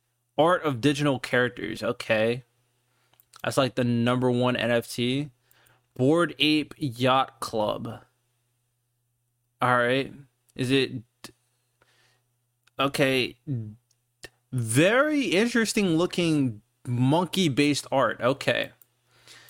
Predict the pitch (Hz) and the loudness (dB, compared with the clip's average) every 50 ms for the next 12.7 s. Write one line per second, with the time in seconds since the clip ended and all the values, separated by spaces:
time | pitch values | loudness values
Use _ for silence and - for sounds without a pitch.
0 | - _ _ - - 143 131 - - 156 180 170 - - 175 165 160 160 165 156 | -20 _ _ -8 -4 -4 -2 0 2 2 2 2 0 0 0 2 2 2 0 0
1 | 160 143 - - - 175 165 156 143 127 123 123 123 120 120 120 120 120 120 113 | 0 0 0 0 0 2 2 2 2 2 0 0 0 -2 -2 -2 -2 -2 -2 -4
2 | - - - 123 117 113 110 - - 117 113 113 117 113 113 110 113 - - - | -6 -6 -8 -6 -6 -6 -6 -6 -8 -8 -6 -4 -4 -4 -4 -6 -8 -12 -16 -20
3 | _ _ _ _ _ _ _ _ _ _ _ _ - 127 131 139 151 160 170 196 | _ _ _ _ _ _ _ _ _ _ _ _ -2 0 2 2 2 2 2 2
4 | 214 226 202 165 151 120 104 - _ - - - - - - - - _ _ _ | 2 2 2 2 0 -2 -2 -8 _ -10 -8 -8 -8 -8 -10 -12 -16 _ _ _
5 | _ _ _ _ _ _ _ _ _ _ _ _ _ _ _ _ _ _ _ _ | _ _ _ _ _ _ _ _ _ _ _ _ _ _ _ _ _ _ _ _
6 | _ _ _ _ _ _ _ _ _ _ _ - 123 123 131 147 160 160 - 165 | _ _ _ _ _ _ _ _ _ _ _ -2 0 2 2 2 0 2 2 0
7 | 151 139 - 135 139 135 131 127 123 120 120 117 117 117 117 117 123 135 143 151 | 0 0 0 0 2 2 2 2 2 0 0 0 0 0 2 2 2 2 2 0
8 | 156 147 - - 143 123 113 110 - _ - - 127 117 117 117 117 113 - - | -2 -4 -2 0 2 2 2 0 -2 _ -8 -2 0 2 2 2 0 -2 -2 -4
9 | 123 113 117 123 139 139 - - - - - 123 120 - - 123 113 110 147 180 | -2 0 0 0 -2 -2 -6 -8 -10 -8 -8 -8 -8 -6 -2 0 2 2 0 -2
10 | - _ _ _ _ _ _ _ _ _ _ _ _ _ _ _ _ - 127 131 | -8 _ _ _ _ _ _ _ _ _ _ _ _ _ _ _ _ 0 0 2
11 | 127 123 120 120 127 143 160 160 113 123 127 127 123 - - 127 131 131 127 131 | 2 2 2 2 2 0 -2 -4 -6 -4 -4 -4 -4 -4 -2 -2 -2 0 0 0
12 | 120 - - - 135 131 127 127 127 123 131 143 151 147 | -2 -2 -4 -6 -4 0 0 2 2 2 0 -2 -2 -4